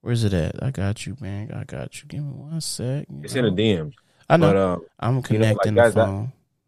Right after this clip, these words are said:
Speaker 2: that's the problem, man. Like, that's the problem with all this shit, man. We're giving all this money to everybody else except for the people that, like, it's all our tax money. Like, it's so dumb, bro. I'm so,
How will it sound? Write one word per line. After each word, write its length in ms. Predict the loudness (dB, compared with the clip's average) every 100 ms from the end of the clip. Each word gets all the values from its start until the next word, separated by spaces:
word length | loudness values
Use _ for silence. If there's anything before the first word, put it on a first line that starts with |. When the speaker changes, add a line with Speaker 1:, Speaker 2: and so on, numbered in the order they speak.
| _ _ _
Speaker 2:
that's 160 | 2 4
the 100 | 4
problem, 440 | 4 4 4 2
man. 280 | -2 -4 -4
Like, 300 | -2 0 -2 -6
that's 180 | -4 0
the 80 | 0
problem 320 | 2 2 2
with 100 | 0
all 140 | 0 0
this 120 | -4
shit, 240 | -6 -6
man. 280 | -6 -12 -16 _ _ _ _ _ _
We're 180 | 2 4
giving 300 | 8 8 6 6
all 220 | 6 8
this 180 | 8 6
money 240 | 4 2 4
to 180 | 0
everybody 560 | 2 4 6 6 4 4
else 200 | 2 0
except 380 | -4 -4 0 0
for 60 | 0
the 100 | -2
people 340 | -2 0 2
that, 300 | 4 2 -2
like, 320 | -2 -2 -2 -6 _ _ _ _
it's 180 | 4 6
all 220 | 6 8
our 140 | 8
tax 400 | 8 6 4 4
money. 320 | 4 6 6 4
Like, 180 | 2 0
it's 160 | -4
so 280 | -2 2 2
dumb, 380 | 2 0 0 0
bro. 320 | 0 0 0
I'm 140 | -2 -4
so, 180 | -4